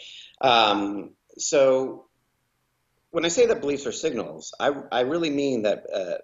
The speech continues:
that they function as signals in the same way that education does or tail feather does for, for, for peacocks. The core of, uh, signaling is communication,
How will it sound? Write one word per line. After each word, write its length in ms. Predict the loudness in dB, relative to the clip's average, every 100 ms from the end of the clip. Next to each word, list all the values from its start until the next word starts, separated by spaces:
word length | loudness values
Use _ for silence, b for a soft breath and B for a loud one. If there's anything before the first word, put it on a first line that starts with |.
| -2
that 260 | -2 -4 _
they 160 | -4 -2
function 360 | -2 -4 -4 -6
as 140 | -2
signals 340 | -2 -2 -2
in 60 | -2
the 60 | -4
same 240 | -2 2
way 160 | 4 4
that 160 | 2 -6 B B _
education 720 | 2 2 2 4 4 4 0
does 460 | 4 4 6 4 0
or 140 | -6
tail 300 | -2 0 0
feather 580 | 0 0 2 2 2 0 B B _
does 340 | 0 2 0 0
for, 300 | -2 -2 -4
for, 160 | -8 -4
for 120 | -6
peacocks. 640 | -2 -2 -2 -4 -6 -12 -16 b b b _ -6
The 160 | 0 2
core 680 | 2 4 8 8 6 2 -2
of, 300 | -2 -2 -6 -18 -6
uh, 280 | -4 -4 -6
signaling 640 | -4 -2 -2 -2 -2 -4
is 260 | -8 -10 -10
communication, 640 | -6 -2 -2 -2 -4 -6